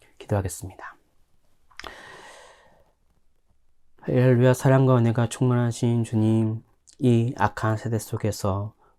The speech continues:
우리가, 에, 거짓의 영에 흔들리지 않고 오직 여호와의 말씀,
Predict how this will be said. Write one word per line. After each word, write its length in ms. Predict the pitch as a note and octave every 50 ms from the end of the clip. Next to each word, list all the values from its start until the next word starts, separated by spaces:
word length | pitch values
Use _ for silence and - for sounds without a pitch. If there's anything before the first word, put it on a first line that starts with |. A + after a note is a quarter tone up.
| _ _
우리가, 480 | - A2+ G#2+ G2+ - G#2 G#2 G#2 G#2+ - _ _ _ _ _ _ -
에, 160 | G#2+ G#2 G2+ -
거짓의 460 | - - G#2+ G#2 - A2+ - B2+ A#2
영에 460 | A2 A2 A2 A2 G#2+ G#2+ A2 A2+ A#2 - _ _
흔들리지 680 | - C#3+ C#3+ C3 C#3 C3 B2+ B2 B2 A#2 - B2+ A2
않고 520 | F#2 F2+ F2 - - - F#2+ G2+ G#2+ - - - - - _ _
오직 500 | A#2+ A2+ A2 A2 - - A#2+ A#2 A2+ - - _ _
여호와의 500 | B2 A2+ A2 A2 A2+ A#2 B2 B2 A#2+ A#2+
말씀, 580 | A#2 G2+ F2 E2 D#2+ - - - - F2 F2+